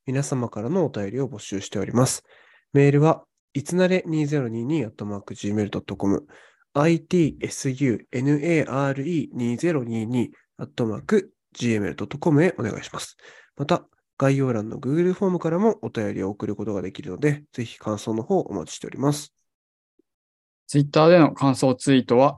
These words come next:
Speaker 2: すべてひらがなで、ハッシュタグいつなれをつけて投稿していただけると嬉しいです。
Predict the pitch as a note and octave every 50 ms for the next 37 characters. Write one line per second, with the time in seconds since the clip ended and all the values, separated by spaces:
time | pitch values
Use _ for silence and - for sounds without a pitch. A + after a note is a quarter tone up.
0 | - - - - - D#3+ C#3 C3+ C#3+ B2+ A2 - - C#3 C3+ C#3 D3 C#3+ C3 B2
1 | B2 C#3+ D3+ D3 - - - - B2 - - D3+ C#3+ F3 E3 C#3+ A2 - _ -
2 | B2 A#2 - - C3 A#2+ A#2 A#2+ A#2 A#2 A2+ - - - D#3+ - - - D#3+ E3
3 | D#3+ - B2 B2 A2+ - A#2+ A#2 A2+ - - C3 B2 - C3+ B2+ C3 C3 - D#3+
4 | D#3+ D#3+ - - - - - A#2+ A2+ G#2+ - - A#2+ A2+ C3+ C#3 C#3+ - - -
5 | - _